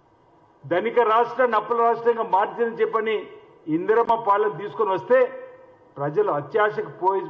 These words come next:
పోయిరని చెప్పని అవమానిస్తారా? ప్రజలకు ఈరోజు కేసీఆర్ గారు క్షమాపణ చెప్పాలని చెప్పిన సందర్భంగా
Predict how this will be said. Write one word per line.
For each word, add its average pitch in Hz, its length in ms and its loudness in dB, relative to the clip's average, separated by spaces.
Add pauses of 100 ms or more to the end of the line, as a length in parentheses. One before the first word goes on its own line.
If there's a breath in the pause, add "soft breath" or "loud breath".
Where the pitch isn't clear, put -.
(140)
పోయిరని 185 360 -2
చెప్పని 165 320 -2
అవమానిస్తారా? 180 680 0 (560)
ప్రజలకు 156 440 0
ఈరోజు 208 300 2
కేసీఆర్ 185 440 0
గారు 185 100 -4
క్షమాపణ 190 480 -2
చెప్పాలని 185 300 -2
చెప్పిన 156 240 -6
సందర్భంగా 160 640 -4